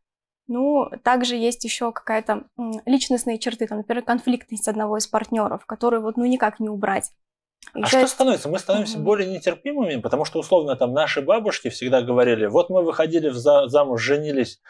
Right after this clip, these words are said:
Speaker 2: э, там, в шестнадцать, в пятнадцать, в восемнадцать, девятнадцать, в зависимости от древности, и жили всю жизнь, терпели и были счастливы". Вы сейчас, условно говоря, женитесь
Speaker 1: Мгм.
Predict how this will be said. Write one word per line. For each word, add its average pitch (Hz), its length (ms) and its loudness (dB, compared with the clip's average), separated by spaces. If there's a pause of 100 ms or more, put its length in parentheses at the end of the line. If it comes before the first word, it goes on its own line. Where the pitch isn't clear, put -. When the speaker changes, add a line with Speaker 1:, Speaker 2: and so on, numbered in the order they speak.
(360)
Speaker 2:
э, 101 160 -2
там, 104 180 -4
в - 80 -4
шестнадцать, 156 540 0
в - 40 -18
пятнадцать, 165 460 -2
в 110 60 -4
восемнадцать, 139 520 -2
девятнадцать, 135 500 -2
в - 20 -6
зависимости 135 520 0
от 123 120 2
древности, 123 680 0 (420)
и 160 140 4
жили 220 240 4
всю 170 200 0
жизнь, 165 240 0
терпели 156 580 2
и 131 560 0
были 127 320 0
счастливы". 107 640 0
Вы 131 180 -2
сейчас, 139 460 0
условно 110 640 0
говоря, 110 260 2
женитесь 127 600 0
Speaker 1:
Мгм. - 300 -20